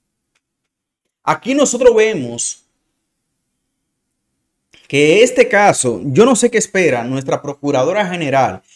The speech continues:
Miriam Germán Brito, nuestra Procuradora Adjunta,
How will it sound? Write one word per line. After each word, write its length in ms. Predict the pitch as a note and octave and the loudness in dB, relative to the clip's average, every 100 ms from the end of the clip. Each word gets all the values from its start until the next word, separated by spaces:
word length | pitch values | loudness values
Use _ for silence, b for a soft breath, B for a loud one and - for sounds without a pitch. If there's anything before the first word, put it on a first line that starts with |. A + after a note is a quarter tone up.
| _ | _
Miriam 440 | - C#3+ F#3 A3+ G3+ | -8 -2 0 0 -2
Germán 360 | G3+ F#3+ E3 | -2 -2 -2
Brito, 460 | D3 D#3+ G#2 - G2+ b b | 0 -2 -2 -10 -18 b b
nuestra 460 | D#3+ A3 A3 G#3+ G3+ | 0 2 2 -2 -2
Procuradora 840 | F#3+ G3 F#3 F3 F#3+ C4+ A#3 D3+ | -4 -2 2 4 6 6 6 4
Adjunta, 720 | - D#3+ F#3+ A3 G3 C#3+ C3 | -2 -6 -6 -6 -4 -2 -4